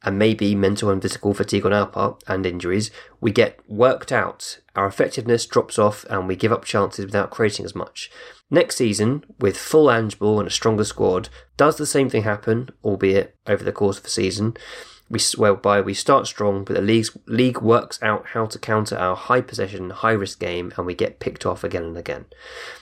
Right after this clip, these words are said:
Nathan, this is something we've spoken about a little bit across the season. I don't think it was necessarily the case against Forest for the reasons you've already said, but do you think, uh, we will get as easily,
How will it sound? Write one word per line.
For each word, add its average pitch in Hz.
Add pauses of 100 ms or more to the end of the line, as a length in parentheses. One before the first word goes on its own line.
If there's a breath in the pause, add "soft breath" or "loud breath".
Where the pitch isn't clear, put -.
(100)
Nathan, 110
this 139
is 131
something 110
we've 95
spoken 85
about -
a -
little 87
bit 85
across -
the -
season. 92
I 131
don't 165
think 143
it 123
was 113
necessarily 104
the 98
case 101
against -
Forest 95
for 98
the 92
reasons 92 (160)
you've 95
already 92
said, 92
but 98 (560 loud breath)
do 151
you 151
think, -
uh, 98 (240)
we 107
will 98
get 101
as 104
easily, 98